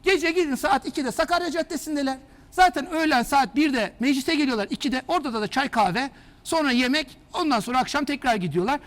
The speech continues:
Sonra da diyorlar ki, "Bu millet bizi niye seçmiyor?" Yoksunuz ki siz. Çalışmayana ekmek var mı?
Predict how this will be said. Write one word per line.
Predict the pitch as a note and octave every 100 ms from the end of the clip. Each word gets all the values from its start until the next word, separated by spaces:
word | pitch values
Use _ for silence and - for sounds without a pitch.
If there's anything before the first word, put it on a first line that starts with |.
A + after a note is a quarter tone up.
| -
Sonra | - E4 C4+
da |
diyorlar | B3+ D4+ D4
ki, | B3 A3
"Bu | E4
millet | C4 A#3+ F3+
bizi | G#3 D#4
niye | B3
seçmiyor?" | G#3 F3+ - C#3+ B2 - -
Yoksunuz | A3+ - F4+ G#4+
ki | F#4
siz. | - F3+ - - - - - - - - _ _ _ _ - _ _ - _
Çalışmayana | - A#3 B3+ D#4 D#4
ekmek | C4+ - C#4
var | B3 D#4+
mı? | G4+